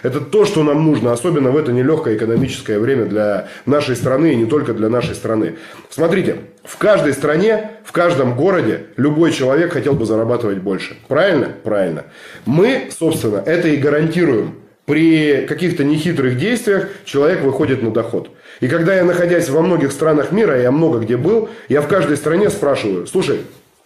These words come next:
скажи, пожалуйста, а пятнадцать, э, тысяч, э, долларов, к примеру, или там евро, ну, то есть той валюты, в той страны, в которой ты живёшь, это нормальная зарплата в твоей стране?»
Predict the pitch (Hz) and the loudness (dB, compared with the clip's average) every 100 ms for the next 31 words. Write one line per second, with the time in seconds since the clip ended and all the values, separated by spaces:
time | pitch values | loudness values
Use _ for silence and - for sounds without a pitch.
0 | - - - 160 202 202 160 117 92 82 | -20 -20 -8 -2 0 2 2 0 -2 -12
1 | - - - - 135 160 202 226 180 147 | -16 -20 -20 -6 -4 -2 0 0 0 -2
2 | - 147 147 147 143 196 156 139 - 147 | 0 2 4 2 0 -2 -4 -8 -4 0
3 | 143 135 131 - - - _ _ _ _ | 2 2 2 -2 -10 -20 _ _ _ _
4 | _ _ _ _ _ _ _ _ 120 175 | _ _ _ _ _ _ _ _ -2 2
5 | 151 113 - 120 120 110 87 73 - 123 | 4 2 -2 -2 0 0 -2 -10 -10 -2
6 | 135 131 117 110 147 151 110 - - - | 0 0 -2 0 2 2 0 -4 -14 -20
7 | - - 175 170 123 170 143 170 185 127 | -10 -2 0 0 0 0 2 2 0 -2
8 | 104 - 151 - 135 170 165 120 127 117 | -4 -4 -2 -2 0 0 0 -2 -2 -2
9 | 123 120 127 101 - - - - - 156 | -2 0 0 -2 -6 -16 -20 -20 -6 -2
10 | 180 214 262 277 185 135 135 135 113 104 | 2 2 2 2 2 0 -2 -2 -2 -4
11 | - 117 113 107 107 101 82 | -4 0 0 -2 -6 -6 -6